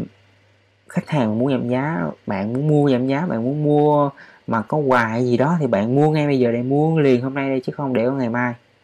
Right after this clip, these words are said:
Kiểu vậy thì nó sẽ tăng cái tỷ lệ mà chốt đơn nhiều hơn. Ví dụ trăm người vô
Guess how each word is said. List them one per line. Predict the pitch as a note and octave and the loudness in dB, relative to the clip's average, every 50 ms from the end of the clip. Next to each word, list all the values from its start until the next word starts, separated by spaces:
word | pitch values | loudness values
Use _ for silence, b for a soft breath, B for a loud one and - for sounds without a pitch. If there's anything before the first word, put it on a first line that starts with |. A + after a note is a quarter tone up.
| _ _ _ _ _ _ _ _ _ _ _ _ _ - | _ _ _ _ _ _ _ _ _ _ _ _ _ 0
Kiểu | A2+ A2+ B2 | 0 2 2
vậy | B2+ A#2+ G#2 G2+ G#2 | 2 2 0 0 0
thì | - A#2+ A2+ | -2 -2 -2
nó | A2 A#2 B2 | -2 -2 -4
sẽ | - - A#2+ | -4 -4 -6
tăng | - - B2 A#2+ B2 A#2+ A2 | -2 0 0 0 0 -2 -4
cái | C3 B2+ | -4 0
tỷ | - B2+ B2+ | 2 2 2
lệ | B2+ A#2 G2+ G#2 G#2 G#2+ | 2 2 2 2 0 -2
mà | A2 A2 A2 G#2+ G#2 G2+ G2 G#2 G#2+ _ _ _ _ _ _ _ _ | -2 -2 -2 -2 -2 -2 -4 -6 -10 _ _ _ _ _ _ _ _
chốt | - D#3+ E3+ - | -2 -2 0 0
đơn | D3 C3 B2+ B2 | 0 0 0 0
nhiều | A#2+ A#2 G#2+ G#2 | 0 -2 -2 -2
hơn. | B2 B2 A#2 A#2 | -2 -2 -2 0
Ví | C3 C3 | 0 0
dụ | A2+ G#2 G2+ G#2 | 0 0 0 -2
trăm | G#2 - A#2+ A#2 A#2 A2+ | -4 -6 -8 -8 -6 -6
người | A2 G#2+ G#2+ G#2 | -4 -4 -2 0
vô | A2 A2+ A#2 A#2 A#2 | 2 2 2 2 0